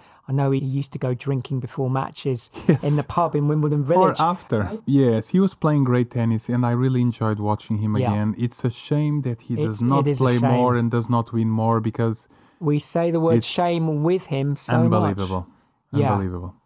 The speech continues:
Speaker 1: Yeah, what a shame, but he
Speaker 2: But it
Speaker 1: gave
Speaker 2: was a
Speaker 1: some
Speaker 2: good
Speaker 1: great
Speaker 2: comeback.
Speaker 1: moments.
Speaker 2: He was a good comeback,
Speaker 1: But
Speaker 2: yeah.
Speaker 1: he, he's capable of so much more. I just wish someone had kidnapped him, McEnroe or someone,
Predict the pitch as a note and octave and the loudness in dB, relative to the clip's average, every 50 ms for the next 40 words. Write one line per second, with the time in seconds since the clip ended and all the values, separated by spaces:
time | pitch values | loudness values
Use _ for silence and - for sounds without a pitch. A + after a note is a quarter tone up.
0 | _ _ - G3+ G3 G#3 G#3+ C4 C4+ B3+ - - - D#3 D3+ D3 C3 D3 D3+ D#3+ | _ _ -6 -2 -2 -2 -2 -4 -6 -6 -8 -6 -4 -4 -4 -2 -2 -2 -2 0
1 | C3+ D#3+ E3 E3+ F3 F3+ E3+ F3+ E3+ G3+ F3+ E3+ F3+ F3+ D#3 C#3+ A#2+ G2+ F#2+ - | 2 4 4 6 6 4 4 4 4 4 4 4 2 4 4 4 4 2 0 -2
2 | - - - - D3+ D3+ D#3 D3 E3 D#3+ E3 D3 - C3+ A#2 G2+ F#2+ F#2 - - | -6 -10 -6 0 2 2 2 4 4 2 2 2 2 2 2 2 0 -2 -4 -4
3 | - F#3+ A#2 G#2 F2+ D#2+ - - - _ _ _ _ - F#3 F3+ - - - - | -4 0 0 2 2 0 -4 -8 -18 _ _ _ _ -10 -10 -10 -10 -10 -8 -6
4 | G#3 G3 - - - F#3+ F3 E3+ - - - - - F3+ E3+ F3 E3+ E3 F3 F#3 | -6 -6 -6 -6 -6 -4 -4 -4 -6 -8 -10 -8 -4 -2 -2 0 0 -2 -4 -6
5 | - - - E3 F3 F#3+ G3+ F3 C#3 F3 D#3+ - F#3 E3 - G3 G3 F#3 - - | -8 -8 -6 -4 -4 -4 -4 -4 -2 -2 -2 -2 -4 -4 -4 -2 -4 -4 -2 -2
6 | G3+ F#3+ F#3+ F#3+ F#3+ F#3 - - - A3 A3 A3 G#3 G3 E3+ - - E3 D3 D#3 | -2 -2 0 -2 -2 -4 -6 -6 -4 -2 -2 -2 -2 -4 -6 -4 -2 0 0 0
7 | F3+ F3+ - - F#3+ F3+ F3 D#3+ D3 C#3+ C3+ - - D#3 C#3 C#3 C3+ C3 B2 A#2 | 0 -2 -2 -2 -2 0 0 2 0 0 -2 -2 -2 -2 -2 0 0 -2 -2 -4